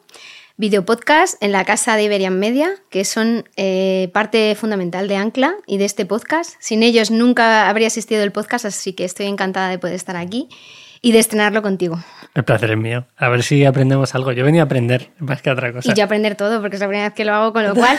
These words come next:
Speaker 2: <laughs>
Speaker 1: espero que los oyentes y los, eh, video-
Speaker 2: Televidentes.
Speaker 1: televidentes, eso, gracias, <laughs> eh, se-, sepan, eh, entender que estoy estrenándome y que, bueno.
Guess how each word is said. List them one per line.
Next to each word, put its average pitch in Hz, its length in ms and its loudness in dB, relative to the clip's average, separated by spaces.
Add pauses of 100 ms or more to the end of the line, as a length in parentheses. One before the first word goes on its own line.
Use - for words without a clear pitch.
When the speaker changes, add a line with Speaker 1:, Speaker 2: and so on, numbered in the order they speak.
(140)
Speaker 2:
<laughs> - 140 -12
Speaker 1:
espero 254 300 4
que 262 80 6
los 269 180 4
oyentes 262 440 4
y 247 100 2
los, 220 680 2
eh, 208 560 0
video- 214 1080 2
Speaker 2:
Televidentes. 127 580 4
Speaker 1:
televidentes, 233 840 2
eso, 226 260 -2
gracias, 240 480 0 (480)
<laughs> - 480 -2
eh, 233 300 4
se-, 247 340 2
sepan, 240 580 0
eh, 214 640 -2
entender 214 560 -2
que 190 420 -6
estoy 208 420 -2
estrenándome 208 680 -4
y 190 40 -8
que, 185 120 -10
bueno. - 180 -10